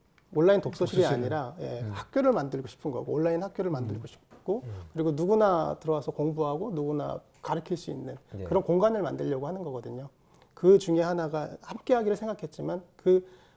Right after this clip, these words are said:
Speaker 1: 스터디를 할 수 있는 그런 공간을 만들려고 하는 게 저희 꿈이고요.
Speaker 3: 음.
Speaker 1: 그래서 그쪽에 지금 계속 집중하고 있는 거죠.
Speaker 2: 음.
Speaker 1: 네.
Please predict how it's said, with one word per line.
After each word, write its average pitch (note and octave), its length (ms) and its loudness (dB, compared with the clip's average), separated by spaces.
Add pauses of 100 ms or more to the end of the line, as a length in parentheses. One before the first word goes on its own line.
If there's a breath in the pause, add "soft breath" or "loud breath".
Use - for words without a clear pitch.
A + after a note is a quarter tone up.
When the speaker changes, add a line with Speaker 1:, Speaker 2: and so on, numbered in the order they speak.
Speaker 1:
스터디를 C4 540 2
할 G3+ 100 -4
수 - 120 -8
있는 D#3+ 160 0
그런 D3+ 160 -6
공간을 E3+ 360 -4
만들려고 C#3+ 480 -8
하는 D#3+ 180 -10
게 D3 80 -8
저희 B2+ 240 -14
꿈이고요. D3+ 540 -8 (220)
Speaker 3:
음. G2 100 -10
Speaker 1:
그래서 D#3 320 -2 (320)
그쪽에 E3 360 0
지금 C#3+ 180 -4
계속 C3+ 380 -4
집중하고 D3+ 480 -8
있는 C3 220 -10
거죠. - 220 -20 (140)
Speaker 2:
음. G#2 540 -6 (640)
Speaker 1:
네. C3 140 -14